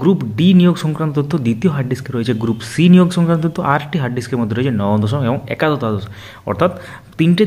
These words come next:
টোটাল যে হার্ড ডিস্ক তার মধ্যে কিন্তু পুরো যে ওএমআর স্ক্যান করা যে তথ্যটা সেটা, আহ, আছে। এবং গাজিয়াবাদের পঙ্কজ বানসাল নামে এক ব্যক্তির ঠিকানা থেকে ওই তিনটি মাদার হার্ড ডিস্ক উদ্ধার করেছে সিবিআই এবং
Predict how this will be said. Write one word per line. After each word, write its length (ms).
টোটাল 280
যে 100
হার্ড 140
ডিস্ক 180
তার 120
মধ্যে 220
কিন্তু 220
পুরো 120
যে 120
ওএমআর 260
স্ক্যান 260
করা 180
যে 120
তথ্যটা 340
সেটা, 160
আহ, 600
আছে। 180
এবং 100
গাজিয়াবাদের 560
পঙ্কজ 360
বানসাল 280
নামে 180
এক 160
ব্যক্তির 340
ঠিকানা 300
থেকে 160
ওই 120
তিনটি 220
মাদার 360
হার্ড 180
ডিস্ক 220
উদ্ধার 240
করেছে 260
সিবিআই 300
এবং 100